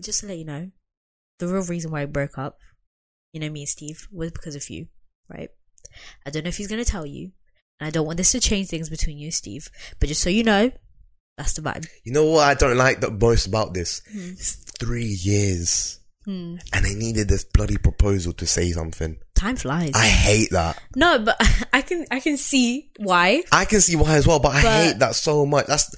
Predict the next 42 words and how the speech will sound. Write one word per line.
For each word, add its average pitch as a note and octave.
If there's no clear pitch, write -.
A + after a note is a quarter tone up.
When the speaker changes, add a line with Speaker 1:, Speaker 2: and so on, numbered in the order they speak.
Speaker 2:
imagine B3
how A3+
she A#3+
Speaker 1:
I, -
I -
Speaker 2:
feels C4
Speaker 1:
would, E4
Speaker 2:
now. -
Speaker 1:
I A3
would B3
stay G3+
quiet D#3+
if G3+
I G3+
was F3+
Steve. C3+
Speaker 2:
Yeah. C4
Speaker 1:
I A3
would A3
be A3
like, G#3
"I'm F#3
Speaker 2:
I -
mean, E3+
Speaker 1:
too B2
late." D3
Speaker 2:
it E3
was D#3
probably, E3
it -
was A#2
probably C3+
too B2
much -
for G#2+
him F2+
to F#2+
stay E2+
quiet A#2+
for, F2+
innit? G2+
Speaker 1:
Hmm. F3